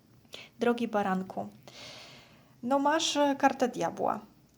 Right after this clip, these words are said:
Może na innych kanałach usłyszysz, że to super karta na pieniądze, na jakieś sukcesy materialne. U mnie tego nie usłyszysz.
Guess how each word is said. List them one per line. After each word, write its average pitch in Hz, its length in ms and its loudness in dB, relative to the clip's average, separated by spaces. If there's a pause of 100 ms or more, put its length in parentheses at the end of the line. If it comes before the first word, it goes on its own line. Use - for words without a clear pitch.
(220)
Może 269 640 0
na 269 140 0
innych 247 400 -2
kanałach 214 600 0
usłyszysz, 196 640 -4
że 202 280 -2
to 214 140 -6
super 208 400 -4
karta 196 360 -4
na 196 140 -2
pieniądze, 185 800 -2
na 185 200 -4
jakieś 185 400 -6
sukcesy 190 640 -8
materialne. 190 920 -4 (440)
U 247 80 0
mnie 226 240 4
tego 220 240 -4
nie 202 140 -2
usłyszysz. - 720 -8